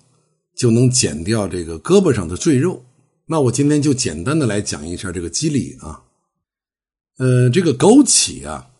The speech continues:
它本身就是补肝肾的，还能帮助呢我们的肝肾淋巴排毒，它能够排除多余的水分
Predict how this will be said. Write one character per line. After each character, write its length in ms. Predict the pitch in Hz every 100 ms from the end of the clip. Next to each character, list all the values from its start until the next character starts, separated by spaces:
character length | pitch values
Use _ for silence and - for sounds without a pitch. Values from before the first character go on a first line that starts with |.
| _ _ _ _ _ _
它 240 | - 127
本 380 | 123 127 90 73
身 360 | - 165 170 -
就 140 | - 120
是 160 | 113
补 220 | - 85
肝 280 | 73 151 160
肾 260 | - 180 -
的， 140 | - _ _ _ _ _ _ _ _
还 160 | - 131
能 180 | 180 175
帮 320 | 196 196 202
助 200 | 185 131
呢 240 | 92 80 _ _ _
我 100 | 95
们 140 | 98 123
的 160 | 127
肝 340 | 110 165 170 170
肾 320 | - 165 95
淋 240 | 104 139
巴 160 | 123 131
排 220 | 127 107
毒， 240 | 98 87 - _ _ _ _ _ _ _ _ _
它 180 | - 143
能 220 | 175 175
够 140 | 190 151
排 400 | - - 107 165
除 260 | 131 113 135
多 320 | 127 185 190
余 120 | 175
的 100 | 185
水 340 | - - 69
分 320 | 135 - 131